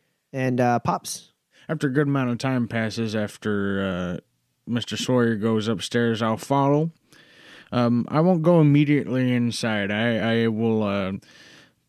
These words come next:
Speaker 2: pace, uh, up and down the hall just for a, a couple of moments as though I'm doing an evening prayer, eyes s-, slanted down,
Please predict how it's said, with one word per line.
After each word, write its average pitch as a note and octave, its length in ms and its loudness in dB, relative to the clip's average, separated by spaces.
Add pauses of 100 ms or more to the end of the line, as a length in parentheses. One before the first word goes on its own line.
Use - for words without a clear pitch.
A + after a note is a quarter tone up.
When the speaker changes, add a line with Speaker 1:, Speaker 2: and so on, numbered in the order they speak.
(240)
Speaker 2:
pace, D3+ 340 0
uh, A#2 480 -2 (240)
up C3+ 180 -2
and C#3+ 120 4
down C3+ 220 2
the B2 80 0
hall D3 460 0 (120)
just - 320 -2
for C3 400 0
a, G#2 320 0 (120)
a A#2 100 -8
couple C3 360 -2
of B2+ 60 2
moments C3 400 2
as G#2+ 140 -4
though A#2 160 2
I'm A2+ 160 0
doing A#2+ 260 2
an A#2 100 2
evening A#2+ 360 2
prayer, B2 500 0 (300)
eyes C#3 260 0
s-, - 280 -6 (140)
slanted A#2+ 460 -2
down, A#2+ 460 0